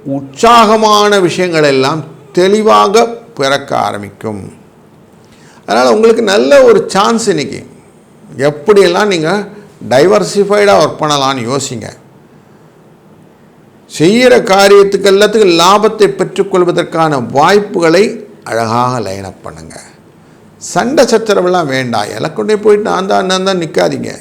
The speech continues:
கொஞ்சம் அதெல்லாம் ஓரம் வச்சிருங்க. செலவெல்லாம் இருக்க தான் செய்யுது. ஆனாலும் செலவுக்கேத்த வரவுகள் வருவதற்கான வாய்ப்புகளை தான் நம்ம எப்பவுமே பண்ணணும் இல்லைங்களா? அதனால அதுக்கான வழிகளிலே யோசிங்க.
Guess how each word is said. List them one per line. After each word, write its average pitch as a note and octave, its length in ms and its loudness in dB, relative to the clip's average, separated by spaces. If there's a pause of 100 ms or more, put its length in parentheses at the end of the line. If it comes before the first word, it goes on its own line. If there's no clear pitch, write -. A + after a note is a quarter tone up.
(560)
கொஞ்சம் B2 180 -8
அதெல்லாம் D3 300 -2
ஓரம் E3 300 0
வச்சிருங்க. B2+ 440 -8
செலவெல்லாம் D3+ 800 -2
இருக்க E3 260 -2
தான் E3+ 200 -2
செய்யுது. E3 480 -4 (760)
ஆனாலும் F#3+ 460 2
செலவுக்கேத்த F#3+ 600 2
வரவுகள் G3+ 540 4
வருவதற்கான F#3 720 0
வாய்ப்புகளை F#3 480 0
தான் F#3+ 100 0
நம்ம E3+ 180 0
எப்பவுமே D3+ 520 -2
பண்ணணும் D#3 280 -2
இல்லைங்களா? B2+ 320 -2
அதனால D#3 760 -2
அதுக்கான G#3 440 -2
வழிகளிலே G3 600 2
யோசிங்க. D3 380 -6